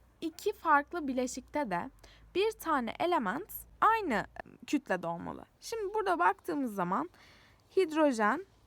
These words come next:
iki gram değil mi? E, bu bileşikte de hidrojen iki gram. Demek ki bunlar ortak. E, süper o zaman. İşim çok kolay. Birinci bileşikteki oksijen bir dedim böyle. Oksijen biri, birin. İkinci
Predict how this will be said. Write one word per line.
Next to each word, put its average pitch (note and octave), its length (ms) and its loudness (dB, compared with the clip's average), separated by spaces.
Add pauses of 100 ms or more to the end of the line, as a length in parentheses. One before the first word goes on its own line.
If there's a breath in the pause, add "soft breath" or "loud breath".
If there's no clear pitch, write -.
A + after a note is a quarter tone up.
(140)
iki C4 260 -4
gram G3 300 -2
değil C5 120 0
mi? D4 140 -2 (220)
E, D#4 100 2
bu G4 140 2
bileşikte G#4+ 460 2
de G#4+ 100 2
hidrojen C4+ 420 2
iki A3 260 -6
gram. A#3+ 200 -2 (140)
Demek E4 260 2
ki C#4+ 120 -6
bunlar D#4 240 0 (140)
ortak. D#4 420 -2
E, - 120 -2
süper G#4 300 -2
o D#4 80 -2
zaman. A#3+ 340 -2 (440 soft breath)
İşim - 280 -2
çok E4+ 240 2
kolay. F3+ 320 -2 (380 soft breath)
Birinci G4+ 500 2 (360)
bileşikteki C#4+ 640 0 (120)
oksijen C4+ 640 4
bir A3+ 200 0
dedim E3+ 320 -2
böyle. E3+ 360 -2
Oksijen G#3+ 600 -2
biri, A#3+ 400 -2 (580)
birin. A#3 360 -2 (500 soft breath)
İkinci G4+ 420 0